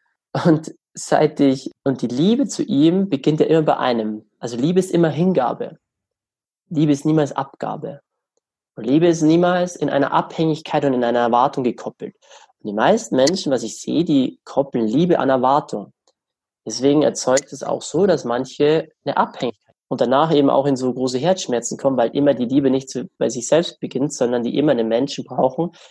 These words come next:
die ihre Liebe mit einem komplementiert, um sich gut zu fühlen. Und seit ich dann einfach mal bei meinem Dad war und einfach ihm ge-, du musst dir vorstellen, es ist wie wenn du,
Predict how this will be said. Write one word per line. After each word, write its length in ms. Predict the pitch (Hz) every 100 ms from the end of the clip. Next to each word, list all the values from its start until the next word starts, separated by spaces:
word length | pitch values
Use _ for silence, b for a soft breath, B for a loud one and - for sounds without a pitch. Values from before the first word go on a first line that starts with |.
| _
die 60 | -
ihre 260 | 131 139 127
Liebe 340 | 123 165 160
mit 200 | 131 -
einem 400 | 117 135 143 135
komplementiert, 880 | - 123 123 120 117 - 165 160 B B B
um 80 | 131
sich 220 | 131 127
gut 260 | - 180 175
zu 120 | 135
fühlen. 340 | - 117 113 - _ _ _ _ _ _
Und 420 | 131 127 123 - _ _ _ _
seit 360 | - 127 127
ich 140 | 127 -
dann 420 | 135 127 127 127
einfach 260 | 139 151 170
mal 140 | 165
bei 160 | 139 135
meinem 220 | 131 117
Dad 280 | 127 143 160
war 80 | 160
und 140 | 151
einfach 240 | 143 147 -
ihm 160 | 139
ge-, 180 | 131 - _ _ - _ _
du 80 | -
musst 160 | 151 170
dir 60 |
vorstellen, 460 | 165 151 190 190 185 -
es 180 | 135 -
ist 240 | 147 135
wie 140 | 139 185
wenn 140 | 170
du, 340 | 165 165 165